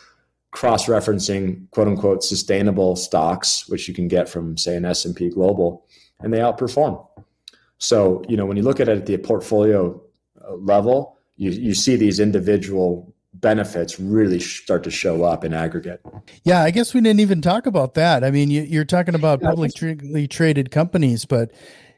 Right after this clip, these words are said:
Speaker 2: you, you're talking about a lot of investors and, and private capital that are investing in these type of properties. I'm, I'm sure there's a lot of private capital out there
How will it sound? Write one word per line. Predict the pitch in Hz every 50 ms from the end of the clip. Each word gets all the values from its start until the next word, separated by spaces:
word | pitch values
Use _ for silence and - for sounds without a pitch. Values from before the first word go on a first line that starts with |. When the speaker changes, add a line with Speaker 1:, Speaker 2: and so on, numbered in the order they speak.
| _ _ 147 123
Speaker 2:
you, | 151 160 170 180 185 175
you're | 151 160 160 160 156 156 156 143
talking | - 175 170 180 196 - 190 185
about | 165 151 156 151 147 143 139
a | 143
lot | 139 135 135 147 170
of | 180 160 147 135 131 - - -
investors | - 151 143 131 120 120 139 139 143 139 - - - 147 143 139 147 151 - - - -
and, | 147 131 131 127 127 123 - _ _ _ _ _ _ _ -
and | 139 123 123
private | - - 151 147 151 143 147 135 -
capital | - 131 131 151 156 - 147 131 123 117
that | 120 127 123 123 123
are | 123 120 120 120 117 - _ _ _ _ _ _ _ _
investing | - 151 131 123 113 135 139 135 - - 147 135 131
in | 131 127 131
these | 131 131 127 -
type | 135 117 -
of | 120
properties. | - 127 135 151 160 170 151 135
I'm, | 151 151 151 147 - -
I'm | 151 143
sure | 131 - - 185 190
there's | 185 165 156 151 143 135
a | 147
lot | 139 139 135 143 151 156
of | 147 131 - - - _
private | - - - 147 156 156 143 143 139 -
capital | 139 135 143 151 - 175 156 143
out | 127 120 123 120
there | - 135 127 123 117